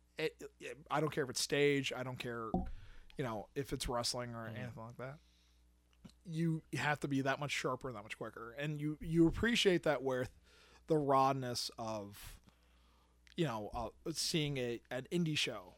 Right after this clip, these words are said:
Speaker 1: where the, they don't know any different. They're like, they're gonna connect. You're gonna hear it when you hear,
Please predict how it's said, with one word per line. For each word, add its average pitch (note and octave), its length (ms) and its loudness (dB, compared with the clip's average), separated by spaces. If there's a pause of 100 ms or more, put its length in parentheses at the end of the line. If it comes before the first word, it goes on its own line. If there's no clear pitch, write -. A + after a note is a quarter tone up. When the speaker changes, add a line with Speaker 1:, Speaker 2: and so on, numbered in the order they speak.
Speaker 1:
where C#3 140 2
the, C#3 200 0 (120)
they E3+ 140 8
don't A3 200 8
know A#3+ 180 10
any B2 160 4 (100)
different. A#2 320 -8 (120)
They're D3+ 140 2
like, C#3 200 2
they're E3+ 200 4
gonna F#3 220 2
connect. D#3+ 440 -4
You're E3 120 2
gonna G3+ 200 0
hear E3 360 -2
it - 140 -16
when E3+ 180 2
you E3+ 100 2
hear, F#3+ 400 2